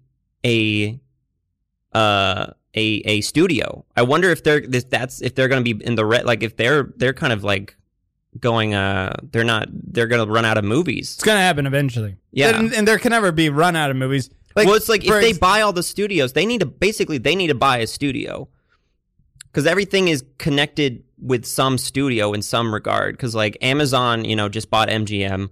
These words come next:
Speaker 2: In a way, St-, uh, Star Wars was, like, their studio. That is its own, like,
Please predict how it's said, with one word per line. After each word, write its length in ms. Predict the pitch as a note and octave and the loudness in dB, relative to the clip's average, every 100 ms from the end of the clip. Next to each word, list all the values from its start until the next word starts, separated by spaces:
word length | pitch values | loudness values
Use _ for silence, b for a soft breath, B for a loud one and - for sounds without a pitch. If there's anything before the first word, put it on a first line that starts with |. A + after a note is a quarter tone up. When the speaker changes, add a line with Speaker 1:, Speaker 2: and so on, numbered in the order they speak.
| b b b | b b b
Speaker 2:
In 80 | F#3+ | 0
a 60 | F#3+ | 4
way, 260 | F#3+ G3+ | 4 2
St-, 440 | D3 - - E3+ - | -2 -10 -10 -10 -2
uh, 160 | C#3+ A#2+ | -2 -2
Star 500 | - - D3+ D#3 D#3 | -8 -2 2 4 2
Wars 400 | C3 A2+ A2 A2 | -2 -2 -6 -6
was, 220 | A2 A2+ | -6 -2
like, 240 | G#2+ G2+ | -4 -4
their 120 | A2 | -6
studio. 540 | G#2 - G2 F2 E2+ E2 | -6 -6 -8 -8 -16 -4
That 200 | C3 D#3 | -2 0
is 240 | D3+ D3 B2 | 2 0 0
its 160 | A2 | -6
own, 280 | - B2 A#2 | -4 -2 -2
like, 280 | G#2+ G2 - | -4 -6 -10